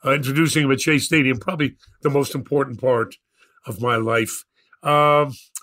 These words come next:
while I was at, uh, I guess it was W I N S, that's where it really started. Um, the owner, Irving Rosenthal, was very friendly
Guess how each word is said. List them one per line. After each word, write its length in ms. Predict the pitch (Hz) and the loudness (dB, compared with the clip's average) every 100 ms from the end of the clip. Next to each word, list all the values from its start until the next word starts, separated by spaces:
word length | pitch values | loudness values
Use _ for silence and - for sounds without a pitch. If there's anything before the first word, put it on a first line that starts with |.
| _ _ 151 | _ _ 2
while 260 | 175 208 | 4 6
I 40 | 190 | 4
was 240 | 175 135 | 2 4
at, 260 | 165 156 151 | 4 2 2
uh, 260 | 143 143 - | 2 2 -2
I 260 | _ _ | _ _
guess 140 | 226 180 | -2 0
it 60 | |
was 120 | 160 110 | 0 2
W 360 | 156 147 143 | 2 2 2
I 160 | 139 135 | 2 2
N 100 | 131 | 2
S, 200 | 131 - | -2 0
that's 200 | 135 - | -2 0
where 140 | 139 | -2
it 60 | 117 | 0
really 240 | 127 110 | -2 -4
started. 480 | - - 143 123 113 _ _ _ _ _ - | -8 -2 0 0 -4 _ _ _ _ _ -10
Um, 320 | 135 131 113 98 _ _ _ | -4 -2 -4 -14 _ _ _
the 480 | 147 147 147 143 147 - | 0 2 4 0 -4 -2
owner, 540 | 214 202 156 151 139 _ _ - | 0 4 6 6 2 _ _ 2
Irving 320 | 170 175 160 | 4 4 2
Rosenthal, 800 | 147 156 131 123 123 113 101 98 _ _ _ _ _ | 4 4 2 -2 0 0 -2 -10 _ _ _ _ _
was 120 | 131 | 0
very 240 | 147 170 | 4 4
friendly 580 | 156 - 165 135 131 120 | 2 0 0 2 -2 -4